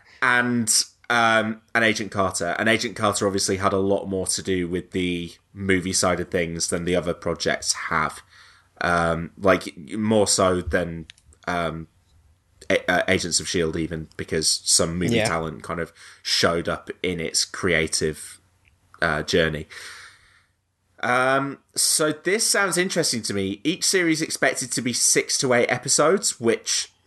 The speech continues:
Speaker 1: again, after watching the Netflix shows try and tread water for thirteen episodes every season,
Speaker 2: Oof.
Speaker 1: um,
Speaker 2: Iron
Speaker 1: and
Speaker 2: Fist two,
Speaker 1: Agents of
Speaker 2: ten
Speaker 1: shield.
Speaker 2: episodes. Just wanna point
Speaker 1: Oh,
Speaker 2: out.
Speaker 1: was it?
Speaker 2: Yep.
Speaker 1: Oh,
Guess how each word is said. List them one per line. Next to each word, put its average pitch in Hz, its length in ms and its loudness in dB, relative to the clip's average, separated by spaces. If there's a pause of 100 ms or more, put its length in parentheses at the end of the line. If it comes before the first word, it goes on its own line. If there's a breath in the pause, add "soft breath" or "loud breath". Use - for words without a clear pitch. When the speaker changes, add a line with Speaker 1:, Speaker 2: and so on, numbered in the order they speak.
(160)
Speaker 1:
again, 117 420 2
after 113 280 0
watching 104 760 -2 (1120 soft breath)
the 110 100 0
Netflix 117 480 2
shows 104 440 4
try 104 440 0
and 98 440 0 (460)
tread 104 320 0
water 101 440 2
for - 140 -14
thirteen 101 440 0
episodes 95 480 0
every 92 220 -2
season, 92 580 0 (260 loud breath)
Speaker 2:
Oof. - 480 -4
Speaker 1:
um, 92 500 2 (100)
Speaker 2:
Iron 147 120 0
Speaker 1:
and 160 80 0
Speaker 2:
Fist 98 200 2
two, 180 60 2
Speaker 1:
Agents 160 180 0
of 98 100 -4
Speaker 2:
ten 160 140 2
Speaker 1:
shield. 135 100 4
Speaker 2:
episodes. 117 500 -2 (300)
Just 117 160 -2
wanna 127 120 -2
point 139 180 0
Speaker 1:
Oh, - 20 4
Speaker 2:
out. 190 60 4
Speaker 1:
was 254 160 2
it? - 280 -2 (220)
Speaker 2:
Yep. 143 240 0
Speaker 1:
Oh, 120 400 -4